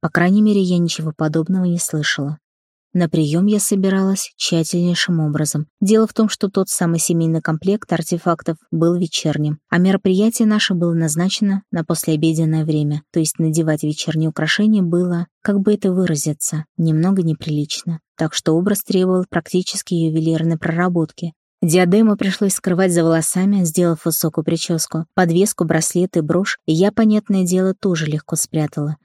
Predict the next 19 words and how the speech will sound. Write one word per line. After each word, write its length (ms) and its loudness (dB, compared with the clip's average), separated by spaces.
А 80 -4
вот 140 -2
с 40 -8
серёжками 720 -2
не 100 0
сложилось. 640 -2
Вернее, 460 4
тут 240 0
одно 220 2
из 160 0
двух. 320 -4
Можно 340 2
спрятать 500 -2
либо 220 0
серьги, 600 0
распустив 600 -2
волосы, 560 -2
либо 340 2
диадему. 600 0